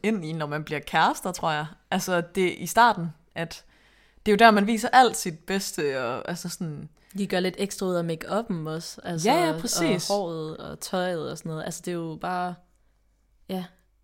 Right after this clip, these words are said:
Speaker 1: Jamen,
Speaker 2: det
Speaker 1: he-,
Speaker 2: hele.
Speaker 1: det hele samlede billede. Men så til gengæld vil jeg også våge at påstå, at, at de mest vellykkede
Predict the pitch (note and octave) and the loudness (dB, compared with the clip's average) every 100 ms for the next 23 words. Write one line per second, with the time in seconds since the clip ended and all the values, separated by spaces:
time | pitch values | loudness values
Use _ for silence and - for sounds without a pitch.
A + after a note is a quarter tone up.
0 | _ _ _ G3 F#3+ F#3+ A#3 A#3 B3 A#3+ | _ _ _ 2 4 6 4 4 2 0
1 | - F#3 - G3+ A3 A#3+ B3 F#3 F3+ G#3 | -4 -10 -4 0 2 2 2 4 4 2
2 | G#3+ G3+ F3 F#3 G3+ G#3 _ _ _ _ | -2 -2 -6 -6 -8 -10 _ _ _ _
3 | _ _ _ _ - F3+ F#3+ A#3 A#3+ A3+ | _ _ _ _ -4 0 2 2 4 2
4 | C4 B3 E3+ D3+ D#3+ E3+ F3+ F#3 F3+ - | 4 2 2 4 2 2 2 4 6 6
5 | - - D#3+ A#2 D3 D3+ - _ - F3 | 6 0 0 2 0 -4 -16 _ -8 -6
6 | - F#3+ F#3 F3+ D#3+ - _ _ - - | -2 0 2 0 -2 -12 _ _ -20 -6
7 | E3+ F#3 F3 E3+ F3 A#3+ D#4 C#4+ F#3+ D#3+ | -2 -2 -2 -2 4 4 6 2 2 0
8 | D#3 | -4